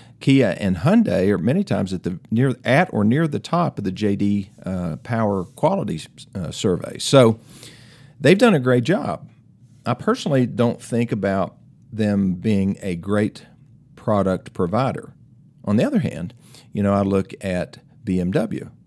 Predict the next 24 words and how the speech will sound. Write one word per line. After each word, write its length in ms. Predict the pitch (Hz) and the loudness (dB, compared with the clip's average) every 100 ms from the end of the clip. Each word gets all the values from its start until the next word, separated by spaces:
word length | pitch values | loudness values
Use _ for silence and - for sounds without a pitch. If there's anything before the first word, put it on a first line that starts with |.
| - - - - _ - - | -20 -20 -20 -20 _ -20 -6
You 120 | 101 | -2
know, 60 | 98 | 0
they 180 | 101 110 | 2 2
used 400 | 131 123 - - | 2 0 -2 -8
to, 120 | - - - - - | -10 -12 -18 -12 -4
I 60 | |
mean, 200 | 98 95 | -2 0
their 160 | 95 147 | 2 0
primary 640 | - - 127 123 123 113 | 0 0 2 4 4 4
attribute 520 | 117 147 98 80 98 - | 2 0 -2 -2 -4 -6
was 160 | - | -14
product, 640 | - - 151 - - - - - - - - - - | -4 2 2 0 -8 -16 -20 -20 -20 -20 -20 -20 -10
just 240 | 92 - | -8 -2
like 160 | 92 - | -2 -2
Mercedes-Benz, 760 | 107 110 104 107 135 131 95 | -4 -2 0 0 -2 -2 -2
Lexus. 680 | 92 123 165 - 127 - - - - _ - - - | -2 -2 -2 -6 -8 -8 -10 -16 -20 _ -20 -20 -6
Uh, 280 | 101 101 85 - - - | -2 -2 -4 -12 -20 -6
now, 340 | 113 104 95 - - - 117 | 0 0 0 -6 -20 -16 -6
di-, 220 | 120 117 _ - | -4 -4 _ -2
did, 400 | 113 113 95 104 | 4 4 4 2
uh, 220 | 101 95 95 - - - | 2 0 -2 -10 -14 0
B 120 | 120 | 4
M 100 | 113 | 6
W 360 | 104 104 135 | 4 4 2